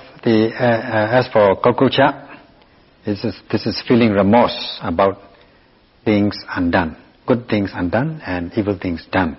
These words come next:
in the past. Worrying about the past, uh, evil things done and, uh, good things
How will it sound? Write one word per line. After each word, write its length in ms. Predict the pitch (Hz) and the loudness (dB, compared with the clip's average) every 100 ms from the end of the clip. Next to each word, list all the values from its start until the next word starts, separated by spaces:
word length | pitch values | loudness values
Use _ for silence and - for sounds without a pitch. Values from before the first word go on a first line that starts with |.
| - | -10
in 80 | 80 | -10
the 40 | |
past. 360 | - - - - _ _ _ _ _ _ _ - _ - | -10 -12 -12 -16 _ _ _ _ _ _ _ -20 _ 2
Worrying 320 | 101 104 101 | 4 4 2
about 320 | 85 90 87 - - _ _ _ _ | -2 -2 -4 -8 -20 _ _ _ _
the 80 | - | -10
past, 440 | - 95 - - - _ _ _ _ _ _ - | -6 -6 -6 -14 -18 _ _ _ _ _ _ -16
uh, 140 | 85 - | -10 -4
evil 240 | 98 98 | -2 -2
things 280 | - 90 92 - _ - | -2 -6 -8 -16 _ -6
done 420 | 104 143 131 - | -4 -4 -8 -12
and, 260 | 87 78 76 80 - - _ _ _ _ _ _ - | -12 -12 -14 -18 -20 -20 _ _ _ _ _ _ -12
uh, 120 | 87 | -4
good 240 | 110 87 | -2 -2
things 420 | - 90 - - | -4 -6 -6 -14